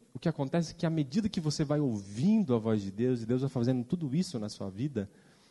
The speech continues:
a experiência de ir até a palavra de Deus pra ouvir a voz dele vai sendo uma experiência cada vez mais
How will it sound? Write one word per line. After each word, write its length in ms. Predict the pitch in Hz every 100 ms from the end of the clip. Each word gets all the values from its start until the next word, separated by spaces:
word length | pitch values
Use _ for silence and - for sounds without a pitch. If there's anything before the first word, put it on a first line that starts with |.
| _ -
a 60 |
experiência 1040 | 139 - - 165 147 131 175 220 - 131 113
de 180 | 113
ir 360 | 127 139 214 208
até 200 | 135 139
a 80 | 131
palavra 380 | 127 120 113 113
de 100 | 104
Deus 240 | 110 113
pra 180 | - 110
ouvir 460 | 107 95 98 165
a 40 | 139
voz 500 | 107 110 101 - - _ -
dele 540 | 104 139 170 139 104 - - -
vai 100 | 120
sendo 240 | 123 139 135
uma 100 | 131
experiência 560 | - 139 120 131 131
cada 280 | - 139 123
vez 240 | 110 131
mais 500 | 113 117 160 - -